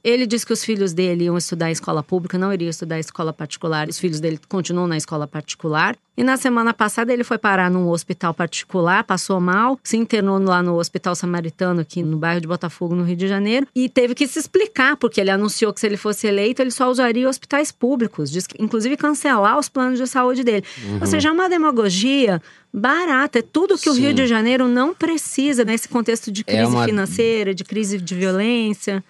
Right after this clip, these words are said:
Speaker 2: É uma demagogia e é um grande retrocesso. A gente tá vivendo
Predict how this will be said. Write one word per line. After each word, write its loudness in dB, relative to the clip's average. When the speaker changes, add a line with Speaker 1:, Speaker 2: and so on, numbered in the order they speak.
Speaker 2:
É 0
uma 4
demagogia 2
e 4
é 4
um 4
grande 2
retrocesso. -2
A -4
gente -2
tá 0
vivendo 0